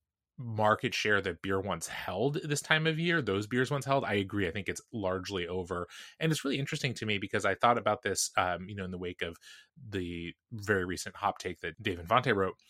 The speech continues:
about how kind of we've exited the era of innovation in craft beer. And while I don't a hundred percent agree with him, and I kind of gave him some friendly ribbing on Slack about that, I do think that there is something to be said about whether there, whether beer as actual beer, not,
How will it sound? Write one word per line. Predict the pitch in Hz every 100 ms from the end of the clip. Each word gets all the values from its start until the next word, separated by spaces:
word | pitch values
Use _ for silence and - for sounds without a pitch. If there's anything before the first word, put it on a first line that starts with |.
| - - -
about | 113 98 90
how | 101
kind | - 101
of | 87
we've | 92 - -
exited | 117 107 110 101 95
the | 92
era | 92 92 90
of | -
innovation | 101 87 87 90 101
in | 85
craft | 87 90 85 -
beer. | 143 113
And | 117
while | 127
I | 160
don't | 185 - -
a |
hundred | 104 110 127 127
percent | 113 117 104
agree | 95 92 95
with | 101
him, | 107 104 117 - - - -
and | 95
I | 85 - _
kind | - 92
of |
gave | 92 87
him | 90
some | 95 87 87 _ _
friendly | - 120 107
ribbing | 95 90 98
on | 87
Slack | 87 92 87 -
about | 104 107
that, | 120 110 - - - -
I | 143
do | 131
think | 170 160
that | 143 120
there | 110
is | 104
something | - 110 104
to | 101
be | 92
said | 90 101 95
about | 90 90
whether | 92 92 92
there, | 92 90 95 - - _ _
whether | - 127 117
beer | 95 117 113 127 120 - _ _ _ -
as | 120 98 - 110
actual | 117 - 113 98
beer, | 107 98 92
not, | 92 95